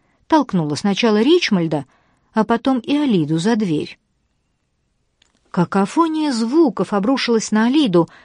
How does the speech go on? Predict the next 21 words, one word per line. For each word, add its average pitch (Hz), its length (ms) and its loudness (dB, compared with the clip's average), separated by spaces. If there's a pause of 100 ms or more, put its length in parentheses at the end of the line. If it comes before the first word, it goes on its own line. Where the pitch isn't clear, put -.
(400)
как 269 360 0
снежная 208 640 0
лавина. 226 640 -2 (600)
Дверь 170 320 2
захлопнулась 185 800 0
за 175 100 0
её 220 200 2
спиной, 233 540 0 (300)
почти 208 360 -2
слившись 285 560 -2
со 240 140 -4
стеной, 196 540 0 (300)
отделанной 147 580 -2
под 208 220 -8
камень. 151 460 -8 (920)
Это 202 380 2
действительно 214 840 -2
был 202 160 2
самый 226 380 -2
настоящий 208 720 -4
кабак, 196 680 -4